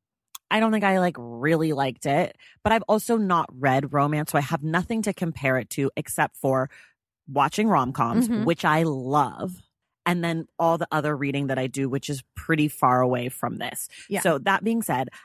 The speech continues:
Speaker 1: I liked it. I thought it was super predictable, but I think that that's okay.
Speaker 2: Yeah.
Speaker 1: I think that's maybe, like, how it goes. Just like when you sit down to watch,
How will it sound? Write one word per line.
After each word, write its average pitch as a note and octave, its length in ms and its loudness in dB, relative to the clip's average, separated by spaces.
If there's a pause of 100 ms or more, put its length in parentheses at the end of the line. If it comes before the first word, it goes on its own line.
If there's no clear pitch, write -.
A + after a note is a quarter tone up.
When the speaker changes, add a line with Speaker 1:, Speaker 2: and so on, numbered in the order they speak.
(140)
Speaker 1:
I F3+ 100 4
liked D#3 260 0
it. G#2 200 -6
I G#3 60 2
thought A#3 140 2
it A3+ 60 2
was A3 120 -2
super A3 320 -4
predictable, F3+ 600 -2
but E3+ 140 4
I D#3+ 80 4
think F#3 260 -2
that F#3+ 140 0
that's E3 200 0
okay. - 560 -4
Speaker 2:
Yeah. F3+ 200 -6 (260)
Speaker 1:
I F3 80 0
think E3+ 160 0
that's E3+ 220 0
maybe, D#3+ 200 2
like, C#3 120 0
how B2+ 220 2
it B2 100 -2
goes. C#3+ 240 2
Just D3+ 240 -2
like D#3 120 0
when D#3+ 100 0
you D3 80 2
sit C#3 120 -4
down C#3+ 180 2
to - 80 -2
watch, B2+ 160 2